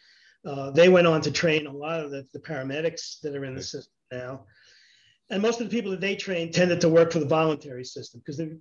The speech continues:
Speaker 1: you know, you know, New York City E M S had its own programs.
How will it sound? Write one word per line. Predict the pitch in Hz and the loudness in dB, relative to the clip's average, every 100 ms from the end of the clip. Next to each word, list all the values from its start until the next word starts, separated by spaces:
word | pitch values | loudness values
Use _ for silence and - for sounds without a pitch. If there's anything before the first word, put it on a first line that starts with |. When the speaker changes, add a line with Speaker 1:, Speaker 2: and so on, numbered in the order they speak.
| 160 | _
Speaker 1:
you | 160 | -12
know, | 151 202 | -12 -8
you | 160 | -8
know, | 156 165 _ _ _ | -8 -14 _ _ _
New | 202 | -2
York | 220 214 | 0 -2
City | 220 202 185 | -6 -6 -4
E | 185 | -2
M | 170 | -2
S | 165 165 | -4 -4
had | 160 | -6
its | 147 | -6
own | 180 165 165 | -6 -6 -6
programs. | 143 139 135 127 123 120 | -8 -6 -8 -8 -10 -14